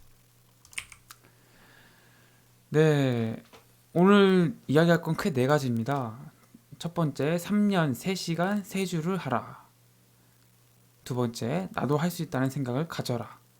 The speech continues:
세 번째, 성공하는 사람들의 세 가지 비밀.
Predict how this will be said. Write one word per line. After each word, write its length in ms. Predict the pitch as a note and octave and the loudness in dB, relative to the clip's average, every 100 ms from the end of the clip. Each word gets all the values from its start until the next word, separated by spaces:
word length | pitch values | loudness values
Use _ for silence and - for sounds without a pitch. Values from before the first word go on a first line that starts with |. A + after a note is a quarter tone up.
| _ _ _ _ _ _ | _ _ _ _ _ _
세 180 | - E3 | -4 0
번째, 600 | E3+ D3+ - A#2+ E3 F3+ _ _ _ _ _ | 2 0 -2 -4 -4 -6 _ _ _ _ _
성공하는 640 | G3 G3 G3 F#3 E3 D#3 | -2 0 2 2 2 0
사람들의 640 | C#3+ C3 A#2+ A#2 D3 F#3+ | -2 -2 -2 -4 -4 -6
세 180 | - F3 | -4 -2
가지 380 | D#3 C#3 F#3+ F#3+ | -2 -2 -4 -6
비밀. 440 | - A#2+ A2+ - | -4 -2 -2 -6